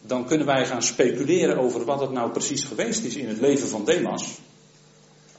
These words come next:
Maar ik denk dat het er juist niet bij staat om het heel algemeen te houden. Want alles wat wij misschien, eh, prachtig vinden in deze tijd en, eh,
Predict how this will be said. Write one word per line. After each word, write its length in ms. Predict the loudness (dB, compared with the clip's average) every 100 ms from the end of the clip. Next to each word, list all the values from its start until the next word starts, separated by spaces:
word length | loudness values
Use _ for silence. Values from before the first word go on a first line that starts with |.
| -20 -20 -20 -20 -6
Maar 220 | -4 -2
ik 100 | 0
denk 200 | 0 2
dat 160 | 2 0
het 100 | -4
er 140 | -4
juist 340 | -2 -2 -2 0
niet 240 | 0 2
bij 220 | 2 0
staat 420 | -2 -4 -6 -8 -14 -18 -20 _ _ _ -20 _ -20 -20 _ _
om 640 | 0 0 0 -4 -6 -8 -14 -14
het 140 | -10 -6
heel 200 | -4 -2
algemeen 440 | -4 -4 -4 -6
te 80 | -8
houden. 320 | -8 -12 -14 -18 -20 -20 -20 -20 _ -20 -2
Want 460 | -2 0 -4 -8 -16 -20 -20 -20 -20 -10
alles 300 | -4 -2 0
wat 180 | -2 0
wij 200 | 0 0
misschien, 640 | -2 -2 -2 -2 -4 -8 -14 -14
eh, 120 | -10 -10 -2
prachtig 400 | -2 -2 -6 -4
vinden 360 | -2 0 -2
in 120 | -2 0
deze 300 | 0 0 -4
tijd 320 | -6 -6 -8
en, 300 | -8 -10 -12 -18 -20 -16
eh, 100 | -10